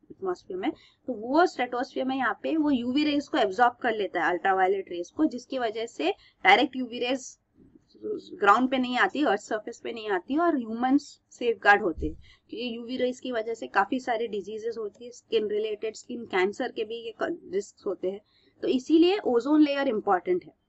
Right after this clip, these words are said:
और हम देख रहे हैं कि ओजोन deplete हो रहा है। Even ozone hole detect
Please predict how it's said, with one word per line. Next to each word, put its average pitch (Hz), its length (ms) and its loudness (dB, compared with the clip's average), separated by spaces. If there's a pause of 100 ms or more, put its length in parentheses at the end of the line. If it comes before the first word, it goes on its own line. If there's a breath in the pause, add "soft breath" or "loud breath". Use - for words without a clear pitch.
(140)
और 220 80 -6
हम 240 160 -6
देख 240 260 0
रहे 302 80 2
हैं 330 80 -2
कि 349 60 -2
ओजोन 233 400 2
deplete 262 420 4
हो 208 100 -2
रहा 156 100 -8
है। - 80 -16 (500)
Even 226 240 2
ozone 247 440 6
hole 247 280 6
detect 247 360 -4